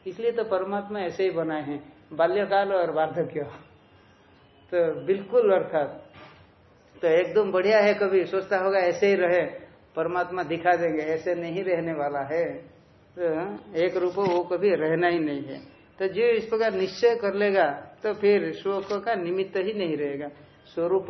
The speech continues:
में कभी कोई परिवर्तन है ही नहीं, और ये जो शरीर, मन, बुद्धि है, ये कभी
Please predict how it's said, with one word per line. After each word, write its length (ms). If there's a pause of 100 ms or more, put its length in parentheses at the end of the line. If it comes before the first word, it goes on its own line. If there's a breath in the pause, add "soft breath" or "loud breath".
में 140
कभी 320
कोई 260
परिवर्तन 640
है 180
ही 180
नहीं, 300 (600 loud breath)
और 160
ये 120
जो 180
शरीर, 400
मन, 180
बुद्धि 360
है, 180 (140)
ये 220
कभी 300